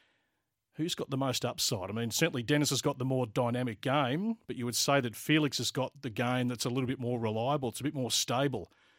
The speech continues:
and you could back it in perhaps in those bigger matches. But, yeah, look, I think Dennis, um, you know, will continue to evolve. I mean, he's got the all-court game, Shapovalov, and he's attacking.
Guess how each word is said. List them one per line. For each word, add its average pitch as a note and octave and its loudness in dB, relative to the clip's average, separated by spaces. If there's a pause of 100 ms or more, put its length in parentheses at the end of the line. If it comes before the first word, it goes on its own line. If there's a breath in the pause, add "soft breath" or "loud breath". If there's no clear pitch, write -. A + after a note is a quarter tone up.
(460)
and A#2+ -2
you A2 -6
could G#2 -8
back B2+ 2
it B2+ 0
in B2 0
perhaps A#2 -2 (160)
in A#2+ -4
those A2+ -2
bigger A#2+ -2
matches. A2 -2
But, C3 0 (1080)
yeah, D3 2
look, C3+ 4
I - 8
think E3 4
Dennis, - 4 (300)
um, A#2 -2 (520)
you C#3 -2
know, B2+ 4
will D#3 4
continue G#3 2
to F3 6
evolve. B2+ 4
I C#3 -2
mean, D3+ 4
he's F#3 2
got F3 2
the C#3+ 2
all-court D3 4
game, A#2 -2 (220)
Shapovalov, A2 -2
and C3 0
he's B2 -4
attacking. F#3+ 2